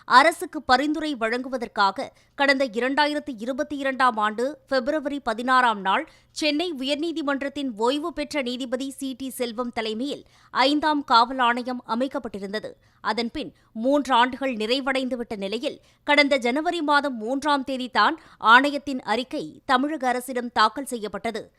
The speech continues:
மத்திய காவல் படை, பிற மாநில காவல் படைகள் ஆகியவற்றுடன் ஒப்பிடும்போது, தமிழ்நாட்டில் மிக குறைவாக இரண்டாம் நிலை காவலர்களுக்கு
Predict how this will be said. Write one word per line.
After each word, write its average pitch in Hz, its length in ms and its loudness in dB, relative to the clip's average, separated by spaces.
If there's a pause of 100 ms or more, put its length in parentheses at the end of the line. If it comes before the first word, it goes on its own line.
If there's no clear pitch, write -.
(240)
மத்திய 247 440 0
காவல் 214 400 0
படை, 208 180 -2 (360)
பிற 285 160 4
மாநில 285 420 4 (100)
காவல் 247 320 4
படைகள் 254 360 -2 (200)
ஆகியவற்றுடன் 247 640 -2
ஒப்பிடும்போது, 214 640 -4 (360)
தமிழ்நாட்டில் 240 640 2 (280)
மிக 254 320 2
குறைவாக 277 540 4 (400)
இரண்டாம் 294 400 4
நிலை 285 200 0 (120)
காவலர்களுக்கு 240 760 2